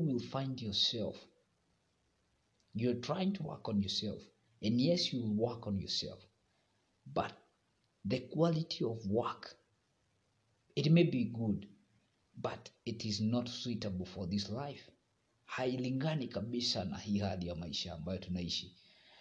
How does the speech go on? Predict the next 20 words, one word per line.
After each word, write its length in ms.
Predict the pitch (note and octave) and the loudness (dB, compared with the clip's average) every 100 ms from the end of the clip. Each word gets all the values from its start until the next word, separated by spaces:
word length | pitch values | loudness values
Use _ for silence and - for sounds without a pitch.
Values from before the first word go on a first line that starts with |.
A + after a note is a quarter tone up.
| - | -6
Like 220 | B2+ C3 B2 | -4 -2 -2
right 240 | D#3 E3 | 0 0
now, 560 | C#3+ D3 C3 G2 G2 - _ - _ - | 0 2 2 -2 -6 -16 _ -20 _ 2
huwezi 240 | C#3+ F3 | 6 6
niambia 680 | D3+ C3 B2 C3 D3 A#2+ G2 - - _ _ _ _ - | 6 2 0 2 4 4 2 -8 -20 _ _ _ _ -10
ati 160 | A2 | -6
sasa, 500 | A#2 C3 B2+ A#2 G2 - _ _ _ _ | -2 0 0 -2 -4 -10 _ _ _ _
uh, 280 | A2+ A2+ G#2 - - _ _ _ _ _ _ _ - - G#2 | -4 -2 -2 -6 -18 _ _ _ _ _ _ _ -12 -4 0
like 180 | A2 A2 | 0 4
right 280 | A#2+ B2 B2 | 4 4 0
now, 400 | A2+ G#2+ F#2 - _ - | 0 0 -2 -8 _ -12
tuko 180 | - | -4
na 80 | A2+ | -2
shida 240 | - B2 A2+ | -2 0 0
ya 80 | |
mafuta 460 | G2+ F#2 - F2+ - | 2 0 -4 -8 -10
hapa 220 | - - | -12 -14
Kenya. 340 | - F2+ D#2 G2+ _ _ _ _ _ _ _ - - | -12 -10 -12 -16 _ _ _ _ _ _ _ -8 -2
Mafuta 580 | A#2+ - - C#3 - | 0 0 -2 -2 -2
haipatikani. 1000 | A#2 A2 F#2+ - - - G2+ A#2 G#2+ F#2+ | -2 -2 -6 -6 -6 -6 -8 -4 -2 -2